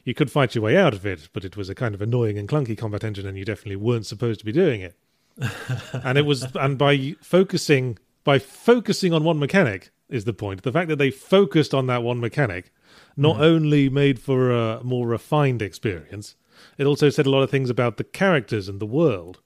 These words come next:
Speaker 2: Mm, mm-hmm.
Speaker 1: This is the sort of person Garrett is. He's a sneak thief. That's something that is established in both dialogue and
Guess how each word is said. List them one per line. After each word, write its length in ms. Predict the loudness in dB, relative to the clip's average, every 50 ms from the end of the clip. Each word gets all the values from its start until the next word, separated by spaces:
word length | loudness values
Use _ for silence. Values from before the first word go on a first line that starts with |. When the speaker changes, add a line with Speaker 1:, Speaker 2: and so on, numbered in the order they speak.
| _ _ _ _ _ _ -8
Speaker 2:
Mm, 200 | -6 -6 -6 -6
mm-hmm. 440 | -8 -10 -10 -14 -12 -10 -6 -2 -2
Speaker 1:
This 160 | -2 -2 -2
is 80 | -4 -6
the 80 | -4
sort 180 | -2 0 0 0
of 180 | -2 -6 -6
person 520 | -2 0 2 2 2 0 -2 -6 -6 -4 -2
Garrett 500 | 0 0 2 2 0 -2 -2 -4 -8 -20 _ _ _ _ -2
is. 440 | 0 2 2 2 0 -4 -12 -20 _ _ _ _ _ _ _ _ _ _ _ _ _ _ _ _ _ -8
He's 260 | -6 -6 -6 -6 -6
a 80 | -8 -8
sneak 460 | -10 -12 -8 -2 0 0 0 0 -2
thief. 420 | _ 0 2 2 2 2 -2 _ _ _ _ _ -8
That's 300 | -8 -8 -8 -8 -8 -4
something 340 | -4 -2 -2 0 0 0 0
that 100 | 0 0
is 120 | 0 -2
established 480 | -2 0 2 4 4 4 4 2 2 2
in 140 | 0 2
both 280 | 4 4 4 4 2 0 _ _ -8 -2
dialogue 600 | 0 0 2 2 2 2 2 2 2 2 0 -2 _ _ _ _ _ -20 -20 _ _ _
and 420 | -6 -2 0 0 0 0 -2 -4